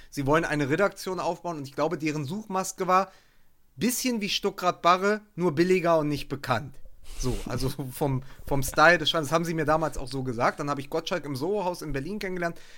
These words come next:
hab das gemacht und dann habe ich das erste Mal Fernsehen hinter der Kulisse am eigenen Leib erfahren, weil wir plötzlich auch Gag-Autoren waren. Also ich habe auch mit die Gags geschrieben für Gottschalk.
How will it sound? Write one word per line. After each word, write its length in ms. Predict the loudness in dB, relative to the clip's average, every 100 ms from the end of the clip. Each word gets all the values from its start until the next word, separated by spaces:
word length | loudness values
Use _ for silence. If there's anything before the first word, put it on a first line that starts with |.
| -4
hab 160 | -2
das 200 | 0 -2
gemacht 380 | -2 0 0 -2
und 100 | -4
dann 160 | -4 -4
habe 220 | -4 -6
ich 80 | -6
das 160 | -6
erste 400 | -2 -2 -2 -4
Mal 360 | -2 0 0 -4 -10 -16 -14 -12
Fernsehen 840 | 0 4 6 4 0 0 0 -4 -10
hinter 320 | -4 -2 2 2
der 140 | 2
Kulisse 420 | -2 0 0 0
am 140 | -4 -2
eigenen 300 | -4 -2 -2
Leib 320 | 0 0 -2
erfahren, 380 | -6 -2 -2 -2 -10 -4
weil 160 | 0
wir 100 | 0
plötzlich 420 | 0 -4 -4 -4
auch 180 | -4 -2
Gag-Autoren 680 | -2 -2 0 -2 -2 -6 -4
waren. 140 | -6 -6
Also 180 | -8
ich 100 | -6
habe 160 | -6 -2
auch 160 | -2 -2
mit 200 | -6 -6
die 80 |
Gags 280 | -6 -6 -8
geschrieben 360 | -10 -8 -8 -8
für 120 | -6
Gottschalk. 360 | -6 -4 -4